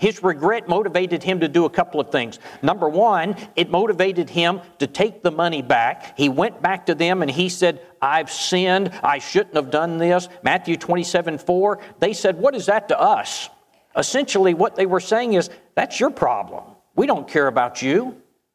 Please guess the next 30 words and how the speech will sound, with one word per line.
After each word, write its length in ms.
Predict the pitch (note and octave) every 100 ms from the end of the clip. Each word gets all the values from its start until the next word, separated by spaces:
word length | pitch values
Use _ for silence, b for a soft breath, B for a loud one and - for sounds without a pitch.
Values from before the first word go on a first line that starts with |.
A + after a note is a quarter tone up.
| _
And 100 | F3
you 100 | G#3
can 180 | F#3+ F#3
see 220 | - B3+
his 140 | B3+ -
frustration 840 | - G3+ - G#3+ A#3+ G3+ G3+ F3+
because 360 | F3 F#3+ F#3+ B B -
he 160 | E3+
threw 400 | F3 - G#3+ C4
the 100 | G#3
silver 480 | - - F3 C#3 D3
down. 540 | A#2+ C3 B2 D3+ G#3 F3+ b b
It 400 | F#3 F#3 - _
burned 360 | - G3+ F#3+ E3+
his 180 | E3 -
hand 380 | - E3 E3+
with 240 | D3 C3+ B2+
regret. 640 | B2 G#2+ A#2+ D3+ - - _ _ _ _ _ _ _ _
And 140 | - A3
then 100 | A#3+
the 80 | G3
second 460 | - B3+ B3+ -
thing 180 | F#3 E3+
that 140 | D3
he 100 | C3+
does 400 | B2 C3+ C#3+ F3 B B -
is 140 | C#3+
he 80 | C#3
went 240 | C3+ F#3
out 440 | F#3 C#3 C3 -